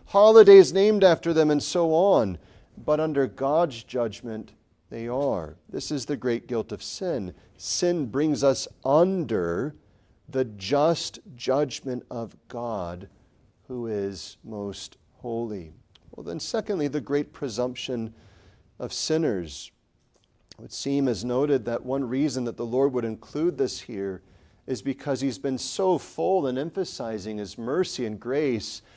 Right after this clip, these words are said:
that it would naturally be the work of an unconverted heart to say, "See, I'm okay."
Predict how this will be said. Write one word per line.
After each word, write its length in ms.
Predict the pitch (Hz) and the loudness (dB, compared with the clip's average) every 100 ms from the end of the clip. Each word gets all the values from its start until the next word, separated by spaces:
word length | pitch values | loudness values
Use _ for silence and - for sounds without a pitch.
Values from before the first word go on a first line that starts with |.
| - _ | -20 _
that 180 | 131 139 | -2 4
it 160 | 147 156 | 4 2
would 380 | 139 139 127 - | 0 0 0 -6
naturally 1040 | 135 139 156 196 220 - 196 143 123 120 | -8 -4 0 2 0 -2 -2 0 0 -2
be 480 | - 101 87 98 117 _ _ _ _ | -4 -10 -8 -10 -12 _ _ _ _
the 140 | 143 147 | -2 0
work 340 | 135 156 - | 2 2 2
of 180 | 147 127 | -2 -2
an 140 | 135 | -4
unconverted 880 | - 151 147 135 131 107 156 226 208 | -2 -2 -2 -6 -8 -2 2 4 4
heart 220 | 110 117 | 4 0
to 100 | 117 | 0
say, 240 | 135 165 156 | -4 -4 -4
"See, 280 | - - 120 | -4 -4 -4
I'm 160 | 135 | -2
okay." 640 | 139 143 - 269 175 82 | -4 -6 -8 -4 -4 -4